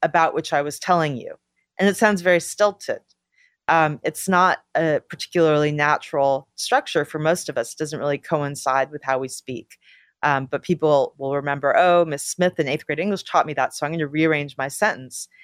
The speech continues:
Um, and, and I have to, that's probably the one thing when I tell people that actually you can end with a preposition if it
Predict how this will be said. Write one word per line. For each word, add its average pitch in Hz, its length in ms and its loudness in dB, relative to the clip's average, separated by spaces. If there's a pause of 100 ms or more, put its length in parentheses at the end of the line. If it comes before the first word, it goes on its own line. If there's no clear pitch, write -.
(300)
Um, 165 280 2
and, 175 200 0 (160)
and 175 280 2 (160)
I 165 140 4
have 185 240 2
to, 180 140 -20 (360)
that's 214 280 2 (140)
probably 220 640 2
the 175 180 -2
one 185 320 2
thing 170 300 0
when 165 120 -4
I 156 80 0
tell 185 240 0
people 185 300 -4
that 160 180 2
actually 160 380 0
you 170 80 -4
can 180 240 -8
end 165 260 0
with 170 120 -2
a 160 60 0
preposition 196 720 -4
if - 120 -10
it 147 220 2